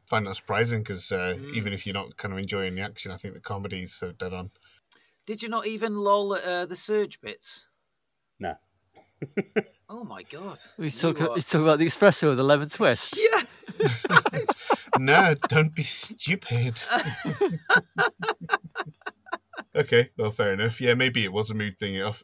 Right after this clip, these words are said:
Speaker 1: often is. But yeah, f-, for me, same thing. It's, uh, one of my brother's favourites, if not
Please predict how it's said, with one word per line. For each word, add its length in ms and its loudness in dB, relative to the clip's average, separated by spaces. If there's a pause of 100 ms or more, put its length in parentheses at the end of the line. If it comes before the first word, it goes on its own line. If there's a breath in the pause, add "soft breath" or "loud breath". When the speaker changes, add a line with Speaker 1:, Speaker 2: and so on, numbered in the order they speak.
Speaker 1:
often 300 -4
is. 380 -6 (140)
But 100 -6
yeah, 320 6 (200)
f-, 80 -18
for 400 -6
me, 400 0 (380)
same 520 4 (340)
thing. 280 -2
It's, 340 -6
uh, 80 0 (260)
one 140 -4
of 60 -6
my 80 -4
brother's 540 -6 (520)
favourites, 400 -2
if 140 -12
not 240 -10